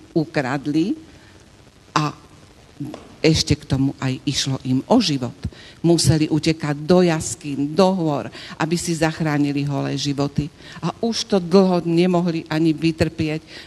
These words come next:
Volali k Pánu Bohu na modlitbe, aby im Pán Boh pomohol. A Pán Boh sa k ním priznal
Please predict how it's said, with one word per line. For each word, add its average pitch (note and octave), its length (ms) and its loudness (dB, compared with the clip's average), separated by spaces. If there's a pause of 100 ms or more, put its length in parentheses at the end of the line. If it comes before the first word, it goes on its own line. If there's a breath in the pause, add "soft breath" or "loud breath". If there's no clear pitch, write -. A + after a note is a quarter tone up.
(100)
Volali F3+ 480 4
k - 80 -8
Pánu F3+ 360 2
Bohu F3 360 0
na E3+ 160 0
modlitbe, E3+ 640 -4
aby E3+ 320 0
im G3+ 120 2
Pán G3+ 360 0
Boh F#3 160 -2
pomohol. F3 640 -2 (480 loud breath)
A D3+ 160 -6
Pán C3+ 320 -2
Boh D#3 160 0
sa - 160 -2
k F#3 160 -4
ním F#3+ 160 0
priznal C#3 640 0